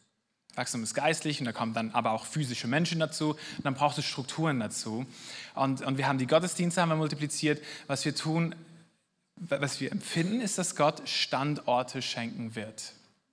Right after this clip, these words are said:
Dass es nicht mehr nur hier sein wird. Wohl mein Empfinden ist, was ich abgreife, ist, dass das hier immer das Mutterhaus eine starke Zentrale sein wird und es dann eher Satelliten sind, ist mein Empfinden, mal gucken. Aber dass Gott uns solche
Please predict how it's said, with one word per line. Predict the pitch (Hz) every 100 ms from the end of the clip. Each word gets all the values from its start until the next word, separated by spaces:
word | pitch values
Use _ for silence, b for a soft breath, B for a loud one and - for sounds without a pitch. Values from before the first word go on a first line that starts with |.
| _ _ _ _ _ _ _ - 139
Dass | 135
es | 147 131
nicht | 139 180 -
mehr | 165 151
nur | 147 170 208
hier | 214 131 175 208
sein | 180 175 185
wird. | 190 196 B B B B
Wohl | - 151
mein | 151 180
Empfinden | 202 - 185 180
ist, | 170
was | 151
ich | 170 170
abgreife, | 156 - 151 147
ist, | 143 -
dass | 147 -
das | 151 156
hier | - 156
immer | 156 160 165 160 B B B
das | 131
Mutterhaus | 147 156 180 180 160 160 156
eine | 143
starke | - 151 147 156 160
Zentrale | - 135 - 139 151 147
sein | 113 110 110 110
wird | 113 131 B B B -
und |
es | 131
dann | 147 143
eher | 147 139
Satelliten | 131 131 143 135 180 139
sind, | 123 131
ist | 180 - - - -
mein | 127 127
Empfinden, | 135 131 147 160 135 - 147 127 -
mal | 131 123
gucken. | 139 170 175 B B B B
Aber | -
dass | 143 -
Gott | 185 190
uns | 180 147
solche | 151 165 180 190